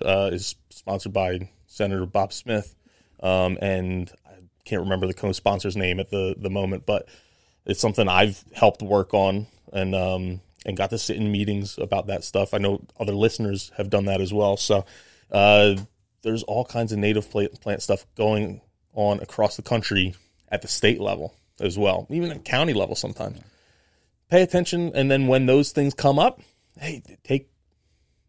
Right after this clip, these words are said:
five minutes or less. Make a phone call, write an email. It may feel insignificant,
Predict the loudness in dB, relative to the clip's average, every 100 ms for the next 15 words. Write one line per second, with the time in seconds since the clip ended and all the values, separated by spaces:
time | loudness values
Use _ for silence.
0 | _ _ -10 -8 -8 -10 -12 -14 -20 _
1 | 0 0 0 -4 -12 -20 _ _ _ _
2 | _ 0 0 2 2 0 2 4 4 4
3 | 4 2 0 0 0 -2 -2 -6 _ _
4 | _ _ _ _ _ _ _ _ -4 0
5 | 6 8 8 6 4 6 4 2 0 0
6 | 0 0 -4 -4